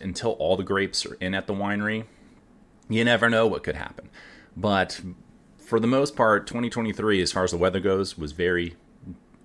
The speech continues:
unstressful, not stressful. It was a very calm, cool, relaxed,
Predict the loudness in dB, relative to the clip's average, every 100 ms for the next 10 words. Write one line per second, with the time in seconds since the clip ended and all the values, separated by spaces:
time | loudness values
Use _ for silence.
0 | _ -6 -4 -2 -4 -2 -2 -2 -4 -4
1 | -4 -6 -6 -6 -6 -4 -2 -2 -2 -4
2 | -6 -6 -8 -6 -4 -4 0 0 0 -4
3 | -16